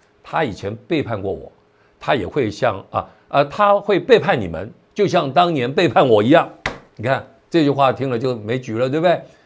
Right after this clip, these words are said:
他绝对不能找黑利，黑利是很有想法的人，而且黑利啊，现在特朗普骂黑利啊，就是暗示，因为 Nikki Haley 听起来是一个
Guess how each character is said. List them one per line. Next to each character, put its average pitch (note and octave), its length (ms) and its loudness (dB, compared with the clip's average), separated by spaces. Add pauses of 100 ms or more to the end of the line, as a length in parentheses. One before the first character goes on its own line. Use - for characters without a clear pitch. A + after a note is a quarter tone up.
(200)
他 B3+ 100 2
绝 B3 200 -2
对 D#4+ 100 0
不 B3+ 200 -2
能 G3 120 -2
找 G2+ 160 0
黑 F3 220 -2
利， C3 240 -2
黑 B3 160 2
利 A#3+ 140 0
是 C#3+ 120 -8
很 C#3+ 160 -6
有 F3 140 -2
想 A#2+ 260 -6
法 C3+ 160 -6
的 F2+ 120 -6
人， F2 200 -8 (360)
而 C4 100 4
且 F#3 180 0
黑 G#3 200 2
利 F3+ 160 0
啊， F#2+ 100 0 (380)
现 G#3 240 2
在 F3+ 160 4
特 F#3+ 120 -2
朗 E3 200 4
普 C3 100 -2
骂 B2 240 -2
黑 B2+ 220 -2
利 A#2 120 -4
啊， E2 220 -8
就 F3 140 -2
是 C#3 200 -4 (280)
暗 E3+ 280 0
示， D3+ 180 -6
因 E3+ 60 -4
为 F3+ 220 -4 (220)
Nikki A#3+ 260 -2
Haley A3+ 420 -2
听 C4 240 -4
起 - 120 -6
来 F#2 100 -4
是 A#2 160 -10
一 A#2+ 100 -4
个 A2+ 240 -4